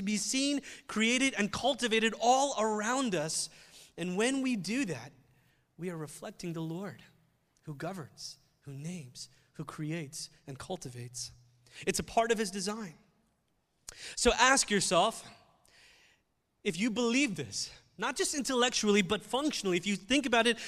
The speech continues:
in your life, i-, is it expressed in your life? Or do you think that work is about making money to support yourself, to support others? It's purely materialistic. It's to be independent. You don't have to rely on anyone else, so you work so you can make money.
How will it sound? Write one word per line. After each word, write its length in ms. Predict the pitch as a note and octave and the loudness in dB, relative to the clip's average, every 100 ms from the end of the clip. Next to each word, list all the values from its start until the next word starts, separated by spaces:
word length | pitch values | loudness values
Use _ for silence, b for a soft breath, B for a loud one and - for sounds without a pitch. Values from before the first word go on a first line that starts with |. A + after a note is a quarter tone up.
| B F#3 | B 2
in 160 | G#3+ | 4
your 180 | G3+ F#3+ | 8 6
life, 300 | F#3 G3 F3 | 6 4 4
i-, 80 | F#3+ - | -2 0
is 140 | F#3+ | 0
it 80 | F#3+ | 2
expressed 580 | F3 - - C#4 C#4+ - | 0 -2 -2 -4 -4 0
in 140 | A3+ | 4
your 160 | G#3+ G3+ | 6 6
life? 580 | D#3 C#3+ C3 - - - _ _ _ _ _ _ _ _ _ _ _ | 4 0 -4 -12 -18 -20 _ _ _ _ _ _ _ _ _ _ _
Or 100 | G3+ | -6
do 80 | G#3+ | -4
you 60 | A3 | -2
think 220 | B3 A3 | -2 -2
that 120 | G#3+ | -2
work 340 | E3+ F#3+ G#3+ | 0 0 0
is 120 | G3+ E3 | -4 -4
about 280 | D#3+ F3+ | 0 0
making 380 | E3 E3+ G#3 F#3 | 0 -4 -2 -2
money 300 | E3 E3+ E3+ | -2 -2 -4
to 100 | E3+ | -8
support 400 | D3 C#3 - F3+ | -10 -8 -8 -6
yourself, 560 | F3 - E3 E3+ - _ _ _ _ _ _ _ _ | -6 -6 -8 -10 -16 _ _ _ _ _ _ _ _
to 80 | C#3 | -12
support 400 | C#3+ - F#3+ F#3 | -10 -6 -8 -4
others? 540 | D#3 D#3+ D#3 - - _ _ _ | -4 -4 -8 -10 -12 _ _ _
It's 120 | - - | -14 -12
purely 380 | - D4 D4 | 0 2 4
materialistic. 1000 | C4 A3+ A#3 G#3 F#3 D#3+ C#3+ - D#3 - - b b b b b | 2 0 2 4 4 4 0 -2 -6 -6 -18 b b b b b
It's 180 | F3+ - | -4 -2
to 40 | |
be 180 | F3+ B3 | 0 2
independent. 680 | A#3+ C4 A#3+ A3+ C4 G#3+ C3+ - | 2 0 2 2 2 0 -4 -6
You 60 | |
don't 20 | |
have 80 | G3+ | -2
to 80 | A#3+ | 0
rely 380 | G#3+ A3 A#3 B3 | 4 4 4 2
on 80 | A3 | 0
anyone 320 | G3+ F#3 F#3 | 0 0 2
else, 180 | F#3+ F#3 | 2 2
so 120 | G3 | 2
you 180 | G3 F3+ | 2 2
work 240 | F3+ G3 | 2 0
so 100 | - | -4
you 140 | F#3+ | -8
can 160 | F#3+ F#3 | -8 -2
make 180 | G3 G3 | -2 0
money. 240 | G#3+ E3+ | 0 0